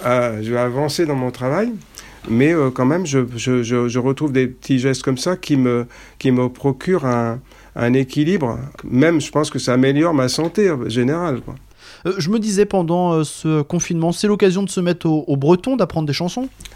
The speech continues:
Speaker 1: Alors moi non, mais vous oui. <laughs> Euh, oui, bon, p-,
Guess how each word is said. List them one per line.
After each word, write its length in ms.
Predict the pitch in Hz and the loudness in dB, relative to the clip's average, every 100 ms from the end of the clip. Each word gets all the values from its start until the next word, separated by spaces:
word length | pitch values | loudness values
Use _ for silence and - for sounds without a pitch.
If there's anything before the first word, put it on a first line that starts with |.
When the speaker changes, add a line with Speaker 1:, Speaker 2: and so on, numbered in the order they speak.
| - | -6
Speaker 1:
Alors 180 | 120 131 | 0 2
moi 220 | 143 156 | 4 4
non, 240 | 156 196 220 | 4 6 4
mais 200 | 170 147 | 4 4
vous 320 | 139 139 165 | 2 4 4
oui. 160 | 190 220 - | 4 2 4
<laughs> 40 | 123 110 110 - - - - - - | 0 0 -6 -8 -12 -12 -12 -14 -2
Euh, 1160 | 127 135 131 131 123 120 120 117 113 113 117 123 | 2 4 4 4 4 4 4 4 4 4 2 4
oui, 260 | 147 214 240 | 4 4 2
bon, 240 | 127 120 | -2 -4
p-, 160 | - | -4